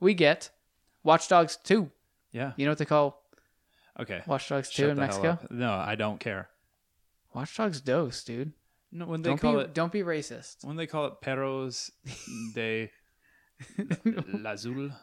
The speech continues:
Speaker 2: uh, how do
Speaker 1: I
Speaker 2: you
Speaker 1: don't
Speaker 2: say
Speaker 1: know.
Speaker 2: vision? Vision dogs.
Speaker 1: That will probably be a good game, actually. I'm hearing a lot of good things from those who are actually getting to play it early.
Speaker 2: Yeah.
Speaker 1: Um, you know, my friends over at I G N, you know, 'cause we're
Speaker 2: Oh,
Speaker 1: buzzed.
Speaker 2: Igan?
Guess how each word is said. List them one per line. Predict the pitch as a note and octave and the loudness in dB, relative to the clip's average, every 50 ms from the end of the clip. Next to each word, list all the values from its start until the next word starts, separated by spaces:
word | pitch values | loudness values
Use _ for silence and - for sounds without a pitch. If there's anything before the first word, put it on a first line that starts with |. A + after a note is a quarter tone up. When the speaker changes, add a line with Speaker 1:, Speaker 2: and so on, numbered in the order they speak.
| - - A2 | -18 -16 -14
Speaker 2:
uh, | A2 G#2+ G#2 G2+ | -12 -10 -10 -10
how | G#2 A#2 | -8 -6
do | |
Speaker 1:
I | A2+ | -6
Speaker 2:
you | A2+ | -6
Speaker 1:
don't | A2+ G2 | -6 -6
Speaker 2:
say | - A#2+ A2+ A2 | -6 -4 -4 -6
Speaker 1:
know. | - | -6
Speaker 2:
vision? | F2+ G#2 G#2+ G#2 B2 A#2+ B2+ A#2+ - _ _ - - - - - - | -6 -8 -6 -6 -6 -8 -8 -10 -14 _ _ -20 -20 -20 -20 -18 -16
Vision | A#2 A#2 B2 C#3 B2+ G#2+ G#2+ G#2 | -10 -6 -4 -2 -2 -2 -4 -4
dogs. | G2+ G#2 G2 G2+ G#2 G2+ G2+ G#2+ - - _ _ - - - - _ - | -6 -6 -6 -6 -8 -8 -10 -10 -14 -16 _ _ -20 -20 -20 -18 _ 0
Speaker 1:
That | C3 C#3+ D#3+ F#3 - - - | 4 4 4 4 4 -2 -10
will | D#3+ D3 D3 D#3 F3 F3+ F3 F3 E3+ E3 E3 D#3 D3+ - - | -12 -6 -2 2 4 6 6 6 4 2 0 -2 -6 -8 -6
probably | - D3+ D3+ G3 A3+ A#3+ G#3+ A#3 A3+ | -4 -2 -2 -2 -2 -2 -4 -4 -4
be | G3+ G#3+ G#3+ | -2 -2 -2
a | G#3+ | -2
good | F#3+ G#3 G3 | -2 -2 -2
game, | F#3 A3 A#3+ A3+ E3+ | -2 -2 -2 -2 0
actually. | A#2+ A#2 A2 - - C3 A#2 A#2 A#2+ | -2 -2 -4 -6 -6 -6 -4 -2 -2
I'm | A#2+ B2+ C3+ | -2 -2 -2
hearing | C#3 D#3 D#3+ D#3+ D#3 | -2 -2 0 0 0
a | |
lot | D3 C#3+ C#3 | 0 0 0
of | C3+ | 0
good | C#3+ C#3 - | 0 -2 0
things | - C#3 C#3 B2+ - | 0 -2 -2 -2 -4
from | - C3+ B2+ | -4 -4 -2
those | B2+ B2+ B2+ A#2+ | 0 -2 -2 -2
who | - C3+ B2 | 0 0 0
are | A#2+ A#2+ A#2+ | 0 0 0
actually | A#2 A#2+ A#2 - - B2+ A#2+ | -2 -4 -4 -6 -8 -6 -6
getting | B2+ A#2+ A#2+ A#2+ A#2+ | -4 -6 -6 -6 -8
to | - A#2+ A2+ - _ _ _ - | -10 -10 -10 -12 _ _ _ -12
play | - - B2 | -8 -6 -6
it | A2+ A2+ | -4 -4
early. | A#2 A#2+ A#2+ A2+ A2 A2+ - - | -4 -4 -4 -4 -6 -8 -8 -2
Speaker 2:
Yeah. | - D#3 F3+ G#3 G3 F3 - _ _ _ - | 2 4 4 4 2 -2 -8 _ _ _ -10
Speaker 1:
Um, | - B2 A#2 A2+ A2+ A2 G#2+ G#2+ G#2 A2 A#2+ - _ _ _ _ _ _ - | -6 -4 -4 -4 -4 -4 -6 -8 -10 -14 -16 -18 _ _ _ _ _ _ -4
you | - D#3+ D3 | -2 0 2
know, | C#3+ A#2+ | 2 2
my | A#2 A#2+ A#2+ | 2 0 -2
friends | - - A#2+ A2+ A2+ A2 | -4 -4 -6 -6 -6 -8
over | A2+ A2 A2 A2+ A2 | -8 -8 -8 -8 -8
at | G#2+ | -8
I | A2 A2 A2 | -8 -10 -10
G | A2+ B2+ A#2 | -12 -12 -14
N, | A2+ A2+ - - A#2 | -14 -12 -12 -10 -10
you | - | -10
know, | - - - C3+ B2+ - _ _ _ - | -10 -12 -12 -14 -14 -16 _ _ _ -18
'cause | - - - - - - - | -16 -14 -14 -12 -14 -12 -8
we're | - C3 | -4 -2
Speaker 2:
Oh, | C3 | 0
Speaker 1:
buzzed. | - - A#2+ A#2+ C#3+ | 0 2 2 2 0
Speaker 2:
Igan? | D3 D3+ D3 | 0 -2 -4